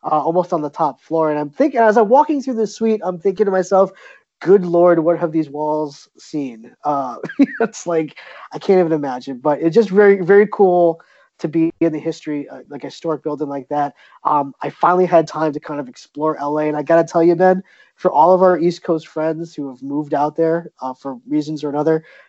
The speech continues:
I, I kinda get where they're coming from. <laughs> I mean, the weather is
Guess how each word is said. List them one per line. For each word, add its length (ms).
I, 180
I 60
kinda 280
get 180
where 100
they're 80
coming 320
from. 280
<laughs> 40
I 200
mean, 140
the 80
weather 340
is 280